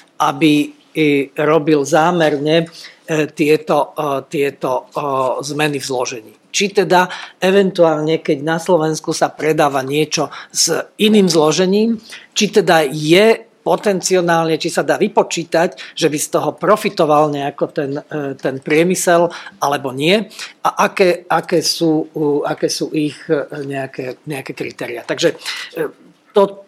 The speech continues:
toto ešte stále beží, to nesúvisí samozrejme s týmto, ale je to taká vec, ktorá, e, aj nás zaujala, aj rôzne, e, direktoriáty, e, v Európskej komisii, e,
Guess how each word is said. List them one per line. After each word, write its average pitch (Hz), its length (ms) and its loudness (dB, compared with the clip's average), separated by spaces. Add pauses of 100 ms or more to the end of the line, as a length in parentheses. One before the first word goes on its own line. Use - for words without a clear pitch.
toto 180 240 2
ešte 165 160 -2
stále 160 400 4
beží, 160 320 2
to 165 80 0
nesúvisí 151 640 -2
samozrejme 143 560 -4
s - 80 -20
týmto, 170 320 -2
ale 156 240 4
je 156 160 2
to 156 80 0
taká 139 320 -4
vec, 151 160 0
ktorá, 135 400 -2
e, - 480 -12
aj 143 240 0
nás 180 320 2
zaujala, 160 560 4
aj 139 140 -8 (100)
rôzne, 151 560 -4
e, 135 240 -6
direktoriáty, 151 880 0
e, 135 60 -6 (500)
v 139 160 -6
Európskej 160 480 2
komisii, 160 560 0
e, 151 80 2